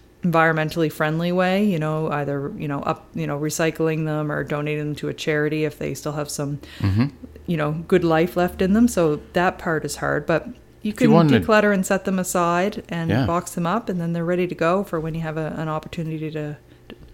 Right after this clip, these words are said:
Speaker 1: to donate.
Speaker 2: If you wanted to learn a little bit more about decluttering and the whole philosophy of Marie Kondo, you can go back in our podcast and listen to our experience with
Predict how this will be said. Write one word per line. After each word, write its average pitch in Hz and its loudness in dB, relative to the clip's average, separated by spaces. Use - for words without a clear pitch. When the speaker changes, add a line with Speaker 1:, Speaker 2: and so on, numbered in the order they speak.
Speaker 1:
to 151 -8
donate. 175 -6
Speaker 2:
If - -2
you 107 6
wanted 113 8
to 92 4
learn 90 4
a - 4
little 87 4
bit 85 0
more 101 4
about 85 2
decluttering 82 0
and 80 0
the 80 -6
whole 82 -2
philosophy 85 -2
of 82 -2
Marie 85 2
Kondo, 90 2
you 82 0
can 82 -4
go 80 -2
back 87 -2
in 82 0
our 80 -2
podcast 80 -4
and 78 -6
listen 92 -2
to 82 -4
our 80 0
experience 85 -2
with 104 0